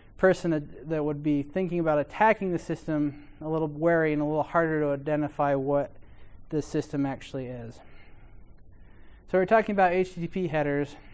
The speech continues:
um, and the yellow is my request, and then the green is the response. So this is without those settings. As you can see, um, the date setting kinda gives the system away, but here it says Apache version two point two fifteen cent O S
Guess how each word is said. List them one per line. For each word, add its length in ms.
um, 180
and 100
the 80
yellow 460
is 160
my 160
request, 800
and 120
then 60
the 80
green 380
is 160
the 180
response. 580
So 100
this 180
is 100
without 460
those 180
settings. 500
As 200
you 80
can 180
see, 540
um, 340
the 80
date 320
setting 640
kinda 260
gives 240
the 60
system 400
away, 240
but 220
here 140
it 60
says 180
Apache 580
version 540
two 200
point 260
two 240
fifteen 640
cent 320
O 140
S 480